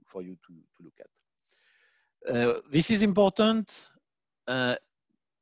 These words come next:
especially in a, in a, in a university like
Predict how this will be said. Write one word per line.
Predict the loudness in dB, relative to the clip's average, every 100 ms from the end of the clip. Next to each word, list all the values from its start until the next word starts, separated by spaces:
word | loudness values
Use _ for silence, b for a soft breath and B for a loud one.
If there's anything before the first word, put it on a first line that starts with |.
| _
especially | -6 0 2 4 2 2 0 0 -2 -2
in | -2 -2
a, | -2 -6
in | -12 -6
a, | -4 -4 -4 -6 -8 -16 b b b b _ b b b b b b -12
in | -6
a |
university | 0 2 2 0 -2 4
like | 6 6